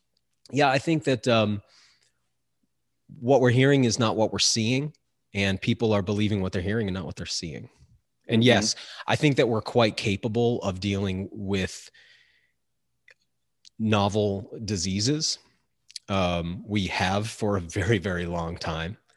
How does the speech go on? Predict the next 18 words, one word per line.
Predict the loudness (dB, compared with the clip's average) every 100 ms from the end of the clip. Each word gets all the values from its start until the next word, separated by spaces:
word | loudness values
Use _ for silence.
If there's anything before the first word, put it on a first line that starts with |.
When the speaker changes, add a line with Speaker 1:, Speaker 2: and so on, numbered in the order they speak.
| _ _ _ _ _
Speaker 1:
Um, | -8 -6 -6 -8 -10 -14 _ _ _ _ _ _ _ -2
but, | 0 0 2
you |
know, | 4
if | 4 2
you | 2
look | 2
around, | 2 2 4 2 0
this, | -4 -6 -6
it | -2
just | -2 0
seems | 0 0 0
like | -2
it's | -4
about | -4 -2 -2
a | -2
lot | -4 -4
more. | -6 -6 -8